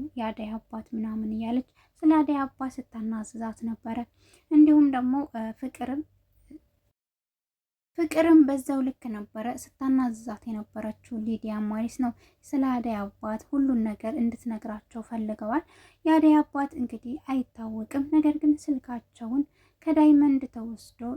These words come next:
ተደውሎላቸው ልጃቸው ከተማ የት አካባቢ እንዳለች፣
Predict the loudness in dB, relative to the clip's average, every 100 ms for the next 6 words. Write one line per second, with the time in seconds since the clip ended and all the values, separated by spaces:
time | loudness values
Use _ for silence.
0 | -10 -10 -6 -4 -4 -4 -6 -10 -12 _
1 | -10 -4 -2 -2 -4 -6 -10 -12 -10 -10
2 | -6 -4 -4 -6 -8 -8 -6 -12 -12 -12
3 | -8 -8 -8 -8 -8 -8 -4 -4 -4